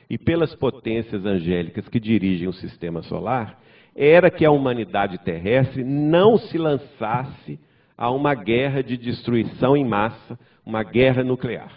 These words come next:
Né? Essa é a condição. Vocês vão ter toda a proteção dos, do, dos mentores, da, da, das potências angélicas do sistema, em favor da paz e do progresso, da concórdia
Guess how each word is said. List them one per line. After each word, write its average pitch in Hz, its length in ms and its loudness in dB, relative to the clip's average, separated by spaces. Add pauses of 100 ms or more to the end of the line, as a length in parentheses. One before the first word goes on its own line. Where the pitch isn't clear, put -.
(720)
Né? 107 280 -4
Essa 135 340 0
é 151 140 4
a 160 80 0
condição. 160 580 -4 (500)
Vocês 131 460 2
vão 160 240 4
ter 127 460 -2 (280)
toda 214 440 10
a 151 40 -2
proteção 127 960 -2 (720)
dos, 120 400 -2
do, 113 280 4
dos 104 280 -4
mentores, 120 680 4
da, 107 200 2
da, 101 260 0
das 98 240 -4
potências 143 600 2
angélicas 113 680 0
do 107 120 0
sistema, 143 840 -2 (260)
em 117 140 -4
favor 110 460 2
da 98 140 0
paz 120 420 0
e 107 40 -2
do 104 120 -2
progresso, 113 680 -2
da 110 120 0
concórdia 113 920 4